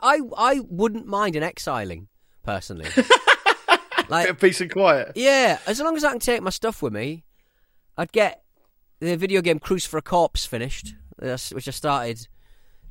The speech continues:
Speaker 1: about three months ago. That's not getting finished anytime soon. I, I would get the things, I would get all my stuff done. I'd get all my washing done. I'd have a lovely time. I'd love an exiling. How do you get exiled in this day and age?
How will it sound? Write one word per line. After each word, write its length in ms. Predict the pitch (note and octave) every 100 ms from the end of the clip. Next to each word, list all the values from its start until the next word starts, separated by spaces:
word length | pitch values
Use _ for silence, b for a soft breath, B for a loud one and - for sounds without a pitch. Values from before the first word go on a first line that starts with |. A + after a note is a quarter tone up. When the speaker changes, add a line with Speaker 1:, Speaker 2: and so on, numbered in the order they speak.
| -
Speaker 1:
about 300 | C3+ B2+ -
three 220 | D3+ B2+
months 260 | B2 A2+
ago. 140 | A2 G2
That's 180 | A#2+ -
not 140 | F2+
getting 160 | F2 -
finished 280 | F2+ F2
anytime 380 | F2+ F2+ G2 E2+
soon. 380 | - F2+ G#2+ A#2+
I, 140 | - A#2
I 140 | -
would 180 | C#3 C3+
get 280 | E3+ E3+ - _ _ _ _ -
the 80 |
things, 360 | C3+ D#3 D3 C3+
I 80 | A#2
would 120 | D3
get 120 | G3
all 180 | E3 D#3+
my 100 | D3
stuff 380 | - - D3 -
done. 300 | F2 F#2 A#2
I'd 100 | -
get 80 | D#3
all 140 | G3 D#3+
my 80 |
washing 380 | C3 D#3+ - G2
done. 220 | F2+ A#2 - _ _ _ _ _ _
I'd 100 | F3+
have 140 | E3+ C#3
a 80 |
lovely 280 | E3 G3+ E3+
time. 300 | B2+ A2+ F2+
I'd 140 | B2 G3
love 100 | G3+
an 100 | C#3
exiling. 520 | - - G2 F2 E2+
How 140 | C#3
do 40 | A#3
you 60 |
get 140 | A#3+ F#3
exiled 340 | - E3+ C3+
in 60 | A2
this 140 | G#2
day 160 | - G2
and 80 | F2+
age? 320 | F2 E2+ _